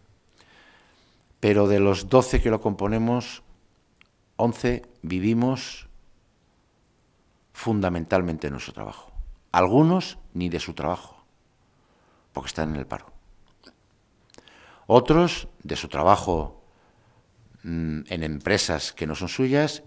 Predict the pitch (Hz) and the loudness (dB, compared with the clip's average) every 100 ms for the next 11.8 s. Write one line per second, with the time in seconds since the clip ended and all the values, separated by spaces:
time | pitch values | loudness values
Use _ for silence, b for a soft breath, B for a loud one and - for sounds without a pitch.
0 | - 95 104 113 123 131 113 90 69 98 | -8 0 2 4 2 0 0 -4 -2 -2
1 | 98 123 131 - - b b b - 76 | 0 -2 -2 -6 -16 b b b -14 -10
2 | - 71 57 55 - - - - _ _ | -10 -10 -14 -16 -14 -14 -14 -20 _ _
3 | b b b b b b b b b b | b b b b b b b b b b
4 | _ - 98 101 101 98 98 95 95 92 | _ -4 0 4 4 4 4 4 4 2
5 | 90 92 - _ _ _ _ _ _ _ | -2 -6 -14 _ _ _ _ _ _ _
6 | _ _ _ _ _ _ _ _ _ _ | _ _ _ _ _ _ _ _ _ _
7 | _ _ _ _ _ _ _ _ _ _ | _ _ _ _ _ _ _ _ _ _
8 | _ _ _ _ _ _ _ _ _ _ | _ _ _ _ _ _ _ _ _ _
9 | _ _ - 101 104 - 101 120 135 117 | _ _ -10 -2 0 2 2 6 6 6
10 | 87 78 - 80 78 117 127 104 82 73 | 2 -2 -4 -4 2 6 6 4 2 -2
11 | 85 85 80 73 104 - 78 64 | -10 -8 -2 4 4 4 -8 -10